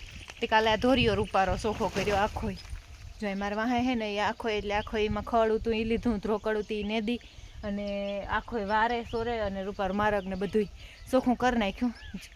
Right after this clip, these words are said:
હા, ઓલી કોર ઊભું ને ઈથી ઈ ઊંધા નહોતું, ઈથી થોડુંક ઊંધું પણ, અ, નેદાઈ ગયું ને તે રૂપારો થઈ ગયો.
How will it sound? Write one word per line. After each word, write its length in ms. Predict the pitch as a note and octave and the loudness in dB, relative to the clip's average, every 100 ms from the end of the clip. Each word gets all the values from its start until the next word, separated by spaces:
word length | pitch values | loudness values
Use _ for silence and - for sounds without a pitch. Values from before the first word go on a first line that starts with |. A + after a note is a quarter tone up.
| - - - - | -20 -12 -10 -8
હા, 260 | G3 F#3+ F3+ - - - | -6 -6 -8 -10 -12 -4
ઓલી 160 | A#3 A#3 | 0 2
કોર 180 | B3 | 2
ઊભું 280 | A#3+ G#3+ C#4 | 2 2 4
ને 80 | B3+ | 4
ઈથી 400 | A#3 - B3 B3 | 2 0 0 0
ઈ 80 | B3+ | 2
ઊંધા 280 | C4+ C4+ C4 | 4 4 4
નહોતું, 300 | C#4 D4 A#3+ | 2 0 -2
ઈથી 180 | A3+ B3+ | -4 -4
થોડુંક 320 | B3 C4 A#3+ | -2 0 0
ઊંધું 340 | A3+ C#4+ B3 G#3+ - - - | 2 2 2 -4 -6 -12 -8
પણ, 160 | - G3+ | -4 -2
અ, 240 | G3+ G3 | 0 0
નેદાઈ 360 | G3+ A#3 B3 C4+ | 2 0 0 0
ગયું 160 | C4 C#4+ | 2 2
ને 60 | |
તે 200 | A3+ G3+ | 2 0
રૂપારો 340 | A3 A3+ G#3 G3 | 0 0 0 0
થઈ 180 | A#3 | -4
ગયો. 200 | G#3+ G#3+ | -2 -2